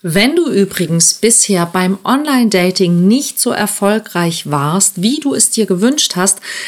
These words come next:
dann lege ich dir sehr meinen Online-Dating-Kurs ans Herz unter nina deißler punkt de slash O D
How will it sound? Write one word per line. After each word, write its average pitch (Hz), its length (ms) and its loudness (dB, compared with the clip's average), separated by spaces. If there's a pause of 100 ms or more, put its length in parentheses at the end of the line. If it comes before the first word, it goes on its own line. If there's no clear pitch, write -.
(160)
dann 196 200 4
lege 220 380 2
ich - 380 -2
dir 202 240 2
sehr 220 560 2
meinen 196 680 4
Online-Dating-Kurs 185 1600 2
ans 156 320 -4
Herz 156 380 -2
unter 170 340 0
nina 214 340 4
deißler 180 520 0
punkt 240 420 -2
de 180 480 2 (300)
slash 165 680 0 (480)
O 208 400 4 (380)
D 185 340 4